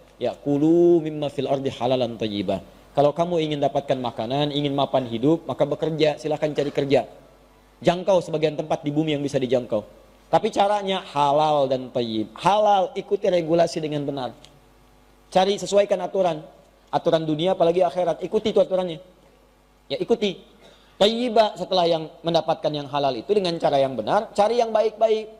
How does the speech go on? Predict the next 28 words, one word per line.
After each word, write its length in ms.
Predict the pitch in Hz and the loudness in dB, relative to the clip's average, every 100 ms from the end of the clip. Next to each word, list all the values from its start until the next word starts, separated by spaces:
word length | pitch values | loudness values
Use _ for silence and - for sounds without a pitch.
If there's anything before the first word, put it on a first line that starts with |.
| _ _ _ - | _ _ _ 0
Thayyib, 560 | 202 226 214 240 175 - - - | 0 0 0 -2 -2 -10 -16 -4
membuat 640 | 180 175 196 202 - - | 0 4 2 2 -4 -8
kebutuhan 480 | - 190 185 180 165 | -2 0 0 0 0
antum 240 | 160 202 | -4 -8
tercukupi. 800 | 202 - 220 226 226 226 160 - - - - | -8 -4 -2 0 0 -2 -4 -12 -20 -6 0
Kalau 160 | 208 | 0
kebutuhan 480 | 202 190 190 185 180 | 2 0 2 2 0
fisik, 320 | 254 233 233 | -8 -6 -4
membuat 320 | 180 170 185 190 | -2 2 0 0
yang 160 | 190 | -6
menyehatkan. 640 | 196 190 190 196 185 160 160 - - _ - | -6 -4 -6 -2 0 0 -4 -18 -20 _ 0
Makanya 240 | 202 208 | 0 2
orang 160 | 190 185 | -2 0
Arab 160 | 202 | 2
kalau 160 | 190 185 | 4 2
ditanya, 320 | 185 202 202 | 2 0 2
"Kaifa 240 | 226 214 | 2 2
halak?" 400 | 190 214 233 226 | 2 2 2 0
"Alhamdulillah, 400 | - 214 214 214 | -2 -2 2 0
ana 80 | 196 | 0
thayyib." 560 | - 208 214 170 123 - | 0 2 2 0 -2 0
Thayyib 400 | 190 196 214 180 | 0 2 0 0
itu 160 | 202 | -2
artinya 400 | 196 165 165 190 | -2 0 -2 2
baik, 400 | 185 202 214 208 | 4 4 4 2
sehat, 480 | - 196 180 190 190 | 0 -2 0 0 0
fisiknya 320 | 170 185 190 | -2 -2 0
kuat, 320 | 190 196 185 | 2 4 4